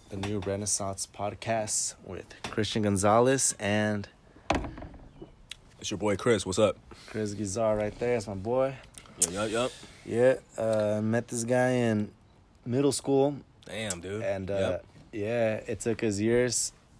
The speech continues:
Speaker 1: to, to get back together and, like,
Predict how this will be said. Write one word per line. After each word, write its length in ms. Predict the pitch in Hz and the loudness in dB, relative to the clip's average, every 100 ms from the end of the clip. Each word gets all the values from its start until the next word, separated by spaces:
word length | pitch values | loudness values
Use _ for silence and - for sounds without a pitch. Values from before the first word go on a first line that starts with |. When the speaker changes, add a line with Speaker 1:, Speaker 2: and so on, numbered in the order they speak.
| - - - - - - | -20 -20 -20 -20 -20 -4
Speaker 1:
to, 460 | 104 98 92 85 - - - - - - - - | -2 0 0 -2 -8 -20 -20 -20 -20 -20 -20 -10
to 140 | 101 | -6
get 220 | 90 104 | -2 0
back 220 | 113 113 | 2 2
together 600 | - 104 113 120 123 127 - - - - - | 0 0 2 4 2 0 -8 -20 -20 -20 -12
and, 200 | 87 82 | -10 -8
like, 220 | 78 | -10